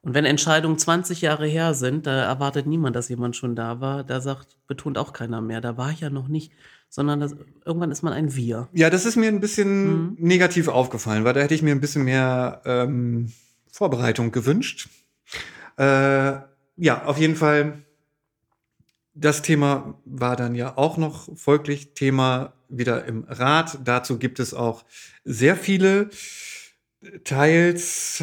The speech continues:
Speaker 2: ähm, schwierige Redebeiträge, äh, in unserem, äh, Transkript zur Rat-, zu den Ratssitzungen. Äh, aktuell gibt's auch schon wieder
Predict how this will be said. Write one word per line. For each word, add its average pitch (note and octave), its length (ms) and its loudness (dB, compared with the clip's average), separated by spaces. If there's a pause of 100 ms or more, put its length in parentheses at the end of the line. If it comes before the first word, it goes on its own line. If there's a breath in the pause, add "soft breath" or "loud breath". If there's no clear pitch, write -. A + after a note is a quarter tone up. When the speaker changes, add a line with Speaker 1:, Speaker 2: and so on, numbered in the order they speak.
Speaker 2:
ähm, C3+ 520 2 (120)
schwierige G#3+ 560 4
Redebeiträge, D3+ 1000 4 (220)
äh, B2+ 600 2
in B2+ 300 -2 (220)
unserem, A#2+ 880 -4
äh, A#2 360 -2
Transkript - 920 -6 (140)
zur D#3 360 -4 (140)
Rat-, D3+ 300 -4
zu D3 80 -2
den C#3+ 140 -4
Ratssitzungen. D3+ 840 -4 (560 loud breath)
Äh, C3+ 340 2
aktuell D3 560 0
gibt's D3+ 240 -2
auch C3+ 220 -2
schon C3+ 180 0
wieder B2+ 580 0